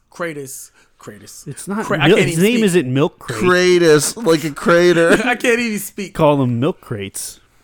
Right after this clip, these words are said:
Speaker 1: Yeah, I'm out of water.
Speaker 3: Call him
Speaker 1: My, my
Speaker 3: Kratos,
Speaker 1: mouth
Speaker 3: 'cause
Speaker 1: is
Speaker 3: when
Speaker 1: dry.
Speaker 3: he gets up, he leaves a big crater
Speaker 2: There's
Speaker 3: in
Speaker 2: an
Speaker 3: the
Speaker 2: O
Speaker 3: seat.
Speaker 2: in there. Kratos.
Speaker 1: Yeah. Yeah, no, I just misspoke. So Kratos, I think, would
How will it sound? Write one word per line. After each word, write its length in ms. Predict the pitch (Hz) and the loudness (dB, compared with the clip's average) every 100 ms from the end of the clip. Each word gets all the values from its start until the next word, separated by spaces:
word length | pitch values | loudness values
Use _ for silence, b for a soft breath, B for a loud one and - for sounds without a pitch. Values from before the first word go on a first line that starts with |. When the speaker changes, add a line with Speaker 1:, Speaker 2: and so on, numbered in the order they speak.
| - | -12
Speaker 1:
Yeah, 280 | 180 160 160 | -8 -4 -2
I'm 100 | 190 | 0
out 160 | 180 | 0
of 80 | 160 | -2
water. 240 | 165 160 151 | -4 -4 -4
Speaker 3:
Call 80 | 139 | -6
him 80 | |
Speaker 1:
My, 80 | 156 | -4
my 60 | 147 | -2
Speaker 3:
Kratos, 200 | 151 139 | -2 -2
Speaker 1:
mouth 160 | 165 | -2
Speaker 3:
'cause 80 | 143 | -4
Speaker 1:
is 60 | 113 | -6
Speaker 3:
when 140 | 127 | -6
Speaker 1:
dry. 100 | 123 | -6
Speaker 3:
he 40 | 131 | -6
gets 220 | 131 - | -8 -4
up, 180 | 135 123 | -6 -4
he 80 | 123 | -6
leaves 200 | 123 117 | -6 -8
a 60 | |
big 180 | 107 117 | -10 -12
crater 400 | - 120 120 120 | -10 -6 -4 0
Speaker 2:
There's 180 | 131 123 | 0 0
Speaker 3:
in 60 | 123 | -2
Speaker 2:
an 60 | 131 | -2
Speaker 3:
the 40 | |
Speaker 2:
O 140 | 139 | -2
Speaker 3:
seat. 40 | 120 | -2
Speaker 2:
in 60 | |
there. 220 | 104 - - | -8 -14 -20
Kratos. 960 | - 135 131 - - 120 101 139 123 - _ _ _ _ | -14 -10 -10 -10 -10 -10 -10 -12 -16 -20 _ _ _ _
Speaker 1:
Yeah. 140 | 165 165 156 147 | -12 -10 -10 -12
Yeah, 60 | 107 | -14
no, 360 | 180 214 127 | -12 -12 -12
I 120 | 123 151 | -16 -18
just 180 | 160 | -16
misspoke. 320 | 165 165 151 _ _ | -18 -18 -20 _ _
So 220 | - 160 135 | -18 -14 -10
Kratos, 640 | 202 202 147 139 - - _ _ _ | -6 -6 -8 -14 -18 -20 _ _ _
I 140 | 135 | -20
think, 460 | 127 143 135 - _ _ _ _ _ _ | -18 -18 -18 -20 _ _ _ _ _ _
would 400 | 131 143 131 117 | -18 -14 -14 -16